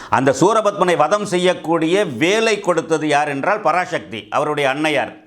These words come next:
சக்தி இடத்திலே வேல் வாங்கித்தான் அங்கே வினை முடிக்கிறார். சிக்கலிலே வேல் வாங்கி செ-, செந்தூரிலே வேல் முடிக்கிறார் என்று சொன்னால் அங்கே சாக்த வழிபாடும் வருகிறது. ஆக நம்மளுடைய சனாதன ஹிந்து தர்ம வழிபாட்டிலே சொல்லக்கூடிய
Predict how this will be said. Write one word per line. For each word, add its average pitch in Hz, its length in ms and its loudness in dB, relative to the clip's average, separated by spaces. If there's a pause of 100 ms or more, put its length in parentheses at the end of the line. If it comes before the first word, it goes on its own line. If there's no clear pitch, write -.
(220)
சக்தி 208 440 -2
இடத்திலே 190 440 2
வேல் 185 260 2
வாங்கித்தான் 180 520 -2
அங்கே 165 200 -2
வினை 165 220 0
முடிக்கிறார். 147 460 0
சிக்கலிலே 165 580 0
வேல் 175 200 2
வாங்கி 180 340 0 (460)
செ-, 147 240 0
செந்தூரிலே 185 540 2
வேல் 175 200 2
முடிக்கிறார் 160 440 0
என்று 139 200 -2
சொன்னால் 139 440 -2 (120)
அங்கே 151 240 2 (120)
சாக்த 185 340 2
வழிபாடும் 175 500 2
வருகிறது. 135 720 -2 (160)
ஆக 131 260 2 (600)
நம்மளுடைய 143 560 2
சனாதன 165 600 0
ஹிந்து 156 300 -2
தர்ம 151 260 2
வழிபாட்டிலே 135 1080 0 (680)
சொல்லக்கூடிய 147 720 2